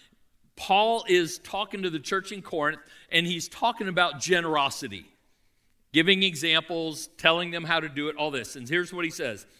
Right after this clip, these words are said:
in chapter nine, verse seven to nine. "You must each decide in your heart, heart how much to give."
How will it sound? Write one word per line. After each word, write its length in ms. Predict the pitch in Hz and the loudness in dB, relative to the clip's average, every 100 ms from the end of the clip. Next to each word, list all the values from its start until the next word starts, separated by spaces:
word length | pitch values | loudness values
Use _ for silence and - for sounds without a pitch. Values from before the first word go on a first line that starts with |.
| _ - - | _ -20 -8
in 160 | 135 131 | -6 0
chapter 340 | 160 160 165 | 2 2 0
nine, 220 | 147 151 | -4 -2
verse 200 | 147 139 | -4 -4
seven 280 | 156 147 156 | -4 -6 -6
to 60 | 147 | -6
nine. 280 | 131 101 - _ _ _ _ _ _ _ - - | -6 -6 -12 _ _ _ _ _ _ _ -20 -12
"You 220 | 131 180 | 0 4
must 260 | 202 196 - | 4 4 2
each 320 | 170 226 - - | 2 2 -2 -8
decide 520 | 240 - 170 180 175 | -6 0 2 4 2
in 140 | 185 | -2
your 160 | 180 170 | -4 -6
heart, 480 | - 175 143 113 - | -6 -2 -2 -2 -8
heart 380 | 175 151 110 - | -2 0 -2 -4
how 240 | - 175 | 2 2
much 300 | 175 160 - | 2 -4 -4
to 100 | 143 | -6
give." 300 | 127 135 | 0 0